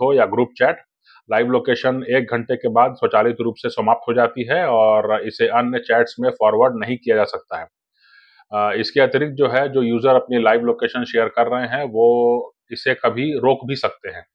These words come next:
है ना? तो लाइव लोकेशन शेयर करने के लिए बातचीत के जो निचले हिस्से में जो है प्लस का बटन दिया रहेगा, वहां पर आपको टैप करना होगा और लोकेशन विकल्प पर टैप करना होगा। फिर मेन्यू के निचले हिस्से में शेयर योर लोकेशन का विकल्प चुनना होगा।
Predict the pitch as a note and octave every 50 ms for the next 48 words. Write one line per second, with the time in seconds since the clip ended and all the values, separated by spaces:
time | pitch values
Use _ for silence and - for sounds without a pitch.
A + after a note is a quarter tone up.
0 | _ _ _ _ G2 G#2+ A#2 A2 F#2 - _ _ _ _ _ - _ _ _ _
1 | _ - A#2 A2+ B2+ D3 D#3+ E3 D#3 - D#3 - - D#3+ D#3 - - C#3+ C#3+ D3
2 | - C#3+ C#3 C#3+ D3 C#3 C#3+ D3 C3 C3+ D3+ G3 F#3+ C#3+ B2 A#2+ A#2 A#2+ - -
3 | D3 C#3 - _ _ C#3+ C3+ C#3 C#3 C#3 C#3 C3+ B2+ B2 C3 B2 A#2+ A#2 - B2+
4 | C#3+ B2+ B2 A#2+ - - - C#3 C3+ C3 B2+ B2+ C3+ G#2+ A#2+ C3 B2+ - - C#3
5 | C3+ - - C3 B2 A#2+ A2+ B2+ A#2+ A#2+ A2+ A#2 A2+ G#2+ G2 G2+ G2+ F#2+ A#2 D#3+
6 | D#3 A#2+ G#2+ G2+ A#2 B2 - A#2 A2 - - A#2 - - G#2+ G#2+ - - G#2+ G2+
7 | G#2 G2+ F#2+ F#2+ F#2 A2 D3 - - _ _ _ _ _ _ _ _ _ _ A2+
8 | A2+ A2+ A2+ G#2+ - B2 A#2 - C#3 C3+ B2 B2 A#2+ - C3 B2 - - C3 -
9 | - B2 B2 - - C3 A#2 B2 B2+ A#2+ A#2+ B2+ B2 D3 D#3+ D#3+ - B2 A#2 A2
10 | A2 A2 A2 A#2 B2 A#2+ C3 A#2+ A#2 A2 G#2+ A#2 A#2+ A#2 A2+ A2 - B2 A#2 A#2+
11 | A2+ - - A#2+ A#2+ B2 B2 B2 A#2+ A#2 A#2 - A#2 A2 - C3 A#2+ - B2 A2+
12 | G#2 G#2+ A2 A#2 A2+ - - A2 G#2 A2 - G#2+ - A#2 A#2+ D3+